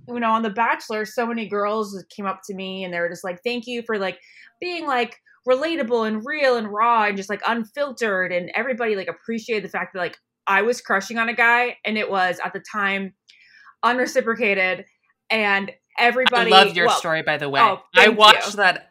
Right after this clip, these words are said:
Speaker 2: that
Speaker 1: The story
Speaker 2: season of
Speaker 1: about it?
Speaker 2: Bachelor
Speaker 1: Oh, you watched that
Speaker 2: Paradise, and
Speaker 1: season.
Speaker 2: I
Speaker 1: Okay.
Speaker 2: just love your story.
Speaker 1: Oh, well, thank you. So, so many girls, like, said, you know, came to me just to be like, "Thanks for, like, crushing on somebody, like, the way it really
Speaker 2: <laughs>
Speaker 1: is on
Speaker 2: Yeah,
Speaker 1: T V."
Speaker 2: right? <laughs>
Speaker 1: And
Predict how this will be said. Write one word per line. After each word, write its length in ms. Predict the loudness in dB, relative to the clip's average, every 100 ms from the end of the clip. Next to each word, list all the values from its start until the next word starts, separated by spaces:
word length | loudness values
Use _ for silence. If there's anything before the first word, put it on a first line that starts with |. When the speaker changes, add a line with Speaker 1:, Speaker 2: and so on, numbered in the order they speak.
| -2
Speaker 2:
that 360 | 6 6 6
Speaker 1:
The 40 | 0
story 300 | -2 0 0
Speaker 2:
season 160 | 0
of 140 | -2 2
Speaker 1:
about 220 | 2 2
it? 40 |
Speaker 2:
Bachelor 220 | 0 -2
Speaker 1:
Oh, 60 | -4
you 100 | -2
watched 180 | 0 2
that 60 | 2
Speaker 2:
Paradise, 240 | -2 -2
and 100 | -6
Speaker 1:
season. 160 | -4 -4
Speaker 2:
I 60 | -2
Speaker 1:
Okay. 100 | -2
Speaker 2:
just 200 | -2 -6
love 440 | -6 2 2 0
your 120 | -10
story. 540 | -10 -12 -12 -12 -14 -2
Speaker 1:
Oh, 300 | 2 4 2
well, 120 | -2
thank 360 | -2 -4 -4 -6
you. 160 | -6 -4 -6
So, 140 | -10
so 220 | -6 -6
many 240 | -6 -8 -4
girls, 240 | -2 0
like, 160 | -2 -4
said, 320 | 0 0 -2
you 100 | -6
know, 140 | -4 -4
came 240 | -4 -4
to 40 | -4
me 120 | -4
just 160 | -6
to 40 | -6
be 100 | -8
like, 180 | -8 -10 _ _
"Thanks 260 | -8 -6 -6
for, 100 | -6
like, 180 | -6 -6
crushing 420 | -2 -2 0 -6
on 140 | -4
somebody, 360 | -2 -4 0 0
like, 220 | 0 -2
the 100 | -2
way 260 | 0 2 0
it 80 | -2
really 480 | -4 -2 0 0
Speaker 2:
<laughs> 20 | 0
Speaker 1:
is 360 | 2 0 0
on 200 | -2 2
Speaker 2:
Yeah, 160 | 4 4
Speaker 1:
T 100 | 2
V." 40 | 0 0 -2 -8 -8
Speaker 2:
right? 300 | -12 -12 -18
<laughs> 60 | _ _ _ -20 -20 -20 -20 -2
Speaker 1:
And 480 | 0 4 4 4 -2